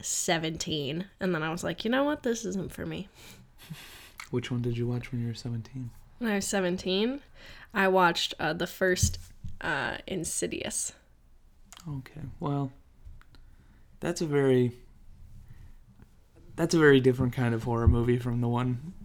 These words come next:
Speaker 2: we watched for this episode.
Speaker 1: Then Hereditary? Yeah.
Speaker 2: Yeah.
Speaker 1: Hereditary, I, I could give some points to.
Speaker 2: I think, I think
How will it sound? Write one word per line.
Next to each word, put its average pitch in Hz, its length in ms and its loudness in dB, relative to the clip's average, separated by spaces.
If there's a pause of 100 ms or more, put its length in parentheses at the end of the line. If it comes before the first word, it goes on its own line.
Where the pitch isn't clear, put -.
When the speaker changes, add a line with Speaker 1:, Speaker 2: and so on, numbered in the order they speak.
Speaker 2:
we 131 160 4
watched - 520 0 (280)
for - 160 -10
this - 240 -2
episode. - 560 -4 (840)
Speaker 1:
Then 226 300 8
Hereditary? 233 600 4
Yeah. 202 220 6
Speaker 2:
Yeah. - 220 2 (760)
Speaker 1:
Hereditary, 220 680 4
I, 185 60 4
I - 40 4
could 185 220 -4
give 170 180 0
some 156 220 -6
points - 420 -4
to. - 180 -2
Speaker 2:
I 143 80 4
think, 175 300 2 (320)
I 135 100 2
think 151 360 2